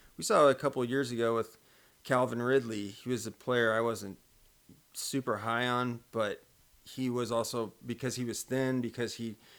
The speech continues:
he didn't have, um, a ton of explosiveness out of the, out of the break, out of his jumps, but he did run a four four one, and we see how a player like Calvin Ridley, who produced in college and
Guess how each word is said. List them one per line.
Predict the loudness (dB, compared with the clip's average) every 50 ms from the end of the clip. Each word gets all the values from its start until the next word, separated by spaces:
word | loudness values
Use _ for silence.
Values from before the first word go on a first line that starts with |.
| -20 -14 _
he | -6 -4
didn't | 0 4 4 2 2 0
have, | -6 -4 -4 -2 -2 -2 -2 -4 -6 -12 -10
um, | -8 -6 -6 -6 -6 -8 -12 -16 -20 _ _ _ _ _ _ -14
a | -14
ton | -12 -8 -4 -4 -4
of | -4 -6
explosiveness | -8 -8 -8 -8 -8 -8 -4 0 2 4 4 4 2 0 -4 -6 -6 -6 -6 -6 -6 -6 -8 -10 -14 -16 _ -20 -20 -20 _ _ _ _ _ _ -2
out | 0 2 2
of | 2 0 0
the, | -2 -4 -4 -8 -14 -8
out | -4 -2 -2 -2
of | -2
the | -4
break, | -6 -2 0 2 2 2 2 0 -4 -12 -20 _ -6
out | -4 -4
of | -4 -4
his | -6 -10 -10
jumps, | -8 -6 -4 -2 -2 -2 -4 -8 -12
but | -6 0 0 2 2 2 -2 -6 _ _ _ _ _ _ _ _ _ _ _ _ _ _ _
he | -8 -4 -4 0
did | 4 4 4 4
run | 4 2 2 0
a | -2
four | -6 -4 -2 0 0
four | 0 -2 -2 -2 -2 0 0
one, | -2 -2 -2 -2 -4 -4 -8 -8
and | -6 -6 -4
we | -4 -4
see | -6 -6 -4 -2 -2 0
how | 0 0 0
a | -2
player | -4 -4 0 2 2 4 4 2 2 0 -4 -6 -6
like | -4 -4 -4 -4
Calvin | -2 -2 -2 -2 -2 -4 -6
Ridley, | -4 -4 -4 -4 -4 -6 -8 -8
who | -8 -10 -12 -10
produced | -8 -4 -2 0 0 -2 -2 -4
in | -10 -10
college | -8 -6 -4 -4 -2 -4 -4 -6 -8 -12 -18 -20 _ _ _ _ _ _ _ _ _ _ _ -6
and | -4 -2 -2 -2 -4 -6 -10